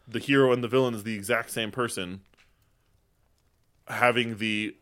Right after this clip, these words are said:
"should this be good or should this be bad" argument. And that's, that's been done now for both Venom movies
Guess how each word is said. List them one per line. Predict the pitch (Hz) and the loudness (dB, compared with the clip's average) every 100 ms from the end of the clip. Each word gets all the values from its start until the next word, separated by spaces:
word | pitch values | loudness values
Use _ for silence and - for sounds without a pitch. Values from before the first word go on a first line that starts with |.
| _ | _
"should | - - 120 | -12 -6 -4
this | 113 104 | -4 -8
be | 113 | -8
good | 101 113 | -4 -2
or | 107 | -2
should | - 104 | -4 -6
this | 95 - | -6 -10
be | 101 | -8
bad" | 110 107 | -6 -4
argument. | 90 85 87 78 | -4 -6 -16 -16
And | - 107 | -12 -10
that's, | 101 - | -10 -10
that's | - 127 - | -10 -10 -8
been | 127 | -4
done | 127 135 | -2 -2
now | 107 98 | -2 -4
for | 107 | -6
both | 98 117 117 | -4 -2 -2
Venom | 110 104 98 | -4 -4 -6
movies | 95 98 95 | -8 -8 -12